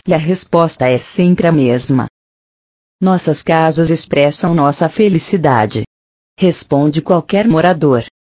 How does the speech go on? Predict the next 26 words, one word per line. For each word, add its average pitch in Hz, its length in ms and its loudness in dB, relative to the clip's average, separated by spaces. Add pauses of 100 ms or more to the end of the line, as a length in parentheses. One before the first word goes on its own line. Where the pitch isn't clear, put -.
(380)
Alegre, 170 580 2 (140)
por 160 180 -2
princípio. 127 720 -2 (800)
Em 175 200 4
Banco 190 400 0
da 160 120 0
Vitória, 139 640 0 (160)
todos 175 400 2
os 170 180 2
dias 135 340 2
o 175 60 2
arco-íris 156 720 0
enche 127 560 -2
suas 185 300 -2
latas 151 500 0
de 190 140 0
tintas 190 800 0
e 185 100 2
vai 185 160 2
salpicar 180 680 -2
gotas 165 460 0
de 165 100 -2
felicidade 165 880 0
em 151 120 2
diversos 165 680 0
horizontes. 143 840 -2